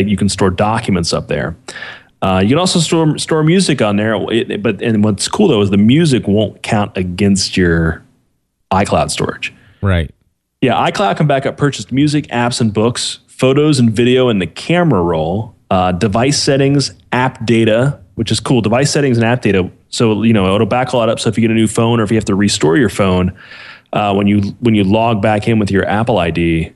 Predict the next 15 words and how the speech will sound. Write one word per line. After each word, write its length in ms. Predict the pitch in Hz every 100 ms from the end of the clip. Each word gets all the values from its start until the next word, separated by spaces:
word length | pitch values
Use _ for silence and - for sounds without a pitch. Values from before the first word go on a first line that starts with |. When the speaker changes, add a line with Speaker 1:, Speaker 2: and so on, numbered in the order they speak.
| -
Speaker 1:
and 180 | 92 87
download 340 | 104 98 90
your 80 | 82
stuff, 300 | - 76 -
it'll, 300 | 92 87 -
it'll 320 | 95 87 82
sync 300 | - - 113
all 120 | 95 87
your 140 | 80
app 220 | 87 87
data 320 | 92 87 85 85
and 320 | 82 80 -
settings 500 | - 104 95 90 82
and 80 | 87
stuff. 340 | - 53 -